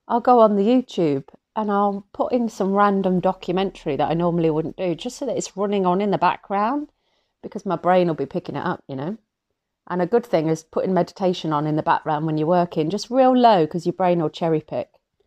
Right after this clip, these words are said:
And then you'll notice. I do that with Marissa Peer. But I hope that helps. So just think about diversity, basically. Because when you're against a toxic person,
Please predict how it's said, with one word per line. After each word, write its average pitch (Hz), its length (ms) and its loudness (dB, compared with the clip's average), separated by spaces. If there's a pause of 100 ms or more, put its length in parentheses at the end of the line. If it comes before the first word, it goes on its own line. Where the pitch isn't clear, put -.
(380)
And 170 100 -6
then 170 80 0
you'll 165 100 0
notice. 156 380 0
I 185 80 2
do 226 140 0
that - 180 2
with 160 120 -2
Marissa 160 480 0
Peer. 160 340 -4 (680)
But - 300 4 (160)
I - 20 -10
hope 269 160 2
that - 160 4
helps. 180 400 4
So 202 180 -2
just 240 220 -4
think 220 180 0
about 214 220 2
diversity, 160 580 0
basically. 147 600 -10 (540)
Because 190 380 0
when 233 260 0
you're 254 420 2 (960)
against 180 640 0
a - 20 -20
toxic - 480 -10
person, 175 640 -6